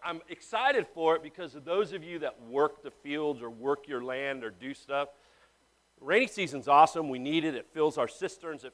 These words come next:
fills our wells and all that stuff. But it, you cannot get any work done whatsoever in rainy season if you're gonna work the land. You just can't do it. You just, every, you know what I'm saying? So this is that blessing from God, that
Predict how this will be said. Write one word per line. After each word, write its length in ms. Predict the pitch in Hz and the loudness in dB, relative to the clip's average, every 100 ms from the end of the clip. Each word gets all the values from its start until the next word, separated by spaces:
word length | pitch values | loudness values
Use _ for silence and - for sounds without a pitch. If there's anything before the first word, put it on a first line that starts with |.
| - | -12
fills 220 | 147 135 | -12 -10
our 120 | 127 | -10
wells 440 | 120 143 143 139 135 | -6 -2 0 -2 -8
and 100 | 123 | -10
all 160 | 127 | -4
that 160 | 127 - | -4 -6
stuff. 260 | - 131 - | -8 -10 -10
But 160 | 127 156 | -16 -14
it, 220 | 185 - 139 | -16 -16 -18
you 160 | 156 | -20
cannot 640 | - 175 139 131 143 151 - | -14 -12 -12 -4 -4 -4 -8
get 180 | 127 - | -18 -18
any 280 | 151 143 143 | -18 -14 -14
work 340 | 123 123 123 - | -14 -14 -16 -18
done 220 | 123 110 | -18 -16
whatsoever 760 | 120 - - 113 113 107 104 101 _ _ _ _ _ | -16 -18 -16 -14 -12 -14 -16 -18 _ _ _ _ _
in 120 | 117 | -12
rainy 280 | 110 107 101 | -10 -10 -10
season 320 | - 87 87 95 - | -18 -20 -20 -20 -16
if 200 | 123 110 | -14 -8
you're 160 | 135 | -6
gonna 180 | 131 123 | -6 -6
work 300 | 113 117 - | -6 -8 -10
the 80 | 107 | -16
land. 320 | 104 98 87 | -16 -16 -18
You 80 | 104 | -20
just 160 | 120 - | -20 -18
can't 240 | 123 92 | -18 -18
do 120 | 110 92 | -18 -18
it. 60 | 92 | -18
You 120 | 110 | -18
just, 200 | 123 - _ _ _ 131 | -18 -20 _ _ _ 0
every, 240 | 147 147 151 | 2 2 2
you 80 | |
know 80 | 190 | 4
what 80 | 190 | 4
I'm 80 | 165 | 4
saying? 220 | 185 180 | 0 -2
So 120 | 165 | -2
this 280 | 139 208 208 | 0 0 0
is 160 | 165 123 | -4 2
that 340 | 139 123 - _ _ 120 | 4 4 -2 _ _ 2
blessing 540 | 160 180 - 185 143 | 8 8 8 -2 -6
from 280 | - 143 127 | -6 -8 0
God, 360 | 139 135 117 | 8 10 8
that 240 | 123 123 | 4 -2